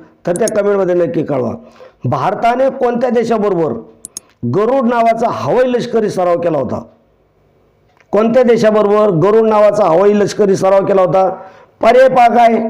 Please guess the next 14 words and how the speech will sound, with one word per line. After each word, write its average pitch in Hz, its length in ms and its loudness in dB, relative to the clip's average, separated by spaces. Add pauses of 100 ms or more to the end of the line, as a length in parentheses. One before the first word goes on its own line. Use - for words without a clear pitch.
(180)
अमेरिका 226 480 2
आहे, 214 180 2
जर्मनी 214 460 2
आहे, 202 100 2
फ्रान्स 190 320 0
आहे, 202 300 2 (300)
जपान 175 320 2
आहे. 170 140 0 (520)
तर 190 120 2
भारताने 190 800 2 (960)
फ्रान्स 233 400 0
या 247 220 4
देशाबरोबर, 175 580 0
म्हणजेच 196 480 0